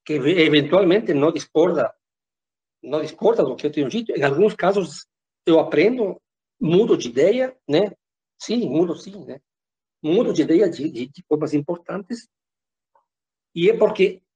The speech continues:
eu não tenho aquela coisa de, "Ah, não, então vou usar aquele que eu, que nem tô sabendo que, que, que tá aí guardado, que vou, vou usar, porque não tô, tô, tô, tô com preguiça." Nunca.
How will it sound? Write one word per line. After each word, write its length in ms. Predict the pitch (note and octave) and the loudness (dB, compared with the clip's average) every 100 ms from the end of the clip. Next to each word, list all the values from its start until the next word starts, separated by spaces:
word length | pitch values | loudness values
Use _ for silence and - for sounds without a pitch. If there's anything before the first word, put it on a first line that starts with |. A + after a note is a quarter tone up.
| _ | _
eu 160 | F#3+ G3+ | 2 4
não 320 | A#3+ A3+ - _ - | 2 0 -6 _ 0
tenho 280 | F3+ A3+ F#3 | 2 2 0
aquela 320 | - F#3 F3+ | 2 0 2
coisa 320 | E3 F3 G3 | 2 2 2
de, 160 | D#3 F3+ | 0 -2
"Ah, 100 | D3+ | 0
não, 80 | F3+ | 0
então 260 | F3 F#3 | 2 -2
vou 180 | F#3 F4 | 2 2
usar 240 | E4+ A3+ A#3+ | 4 2 0
aquele 280 | - G3+ | -2 -4
que 140 | F3+ E3 | -2 -2
eu, 200 | F#3 E3 | -2 -4
que 140 | - | -6
nem 220 | D#3 A3 | -2 -2
tô 80 | A3 | -2
sabendo 320 | - D#3+ F3+ - | -2 0 0 -2
que, 80 | - - | -8 -8
que, 280 | D3 - D3+ | -8 -6 -10
que 160 | - | -8
tá 100 | - | -2
aí 120 | E3+ D3+ | 0 2
guardado, 540 | C3 A2+ C#3+ F3 F#3 | 0 0 0 0 -4
que 140 | - | -10
vou, 180 | F3 D3 C#3 D#3 | -2 -2 -2 0
vou 140 | F3+ | 2
usar, 260 | G#3 C#3+ D#3+ | 0 0 -2
porque 220 | D#3+ F#3 | 0 -4
não 120 | G#3 | -4
tô, 160 | G#3 A3 | -4 -6
tô, 200 | - G#3+ | -4 -6
tô, 240 | - B3 - | -6 -14 -12
tô 100 | G3+ | -10
com 180 | F#3+ F3+ | -8 -8
preguiça." 600 | D#3 C#3 F#3+ - A3+ - _ _ _ _ | -8 -10 -12 -10 -10 -10 _ _ _ _
Nunca. 400 | - E3 E3+ A#2 | 2 2 2 -8